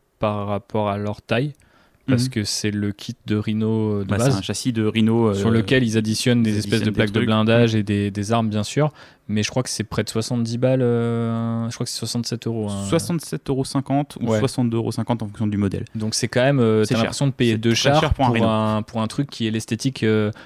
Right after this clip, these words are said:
Speaker 1: semi-mo-, enfin, qui, qui est pas tout à fait propre à ton armée. Tu vois ce que je veux dire ? C'est que c'est un peu embêtant, quoi. Tu te dis, ah, euh, en fait, si tu, s'il avait pas tous ces détails, ça serait un, un Rhino Space Marine.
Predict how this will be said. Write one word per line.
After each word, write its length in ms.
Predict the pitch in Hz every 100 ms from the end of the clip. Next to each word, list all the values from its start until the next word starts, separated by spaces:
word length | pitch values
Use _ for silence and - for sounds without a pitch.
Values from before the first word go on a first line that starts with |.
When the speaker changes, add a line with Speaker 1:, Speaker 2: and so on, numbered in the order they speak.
| -
Speaker 1:
semi-mo-, 800 | - - - 123 123 131 127 120
enfin, 300 | 110 113 101 - - _ _
qui, 180 | - 110
qui 80 | 113
est 20 |
pas 80 | 120
tout 160 | -
à 20 |
fait 120 | 127 131
propre 260 | 131 -
à 60 | 120
ton 160 | 120
armée. 320 | 117 113 110 104
Tu 120 | -
vois 80 | 110
ce 60 | -
que 80 |
je 40 | 110
veux 80 | 110
dire ? 160 | 123
C'est 200 | - 107
que 200 | 101 104 101 - -
c'est 140 | -
un 80 | 110
peu 100 | 123
embêtant, 400 | 123 123 123 120
quoi. 160 | 110
Tu 140 | 101 107
te 40 |
dis, 200 | 107 117
ah, 180 | 123 123
euh, 260 | 107 104 104 - -
en 80 | -
fait, 160 | 107 123
si 100 | 117
tu, 320 | - 113 107
s'il 220 | - 113
avait 100 | 110
pas 140 | 107 123
tous 140 | 123
ces 120 | -
détails, 440 | 110 107 127 127 101
ça 180 | 117 107
serait 280 | - 117 113
un, 600 | 107 101 101 101 98 104 _ _
un 80 | 104
Rhino 220 | 110 110
Space 240 | 110 107 -
Marine. 200 | 104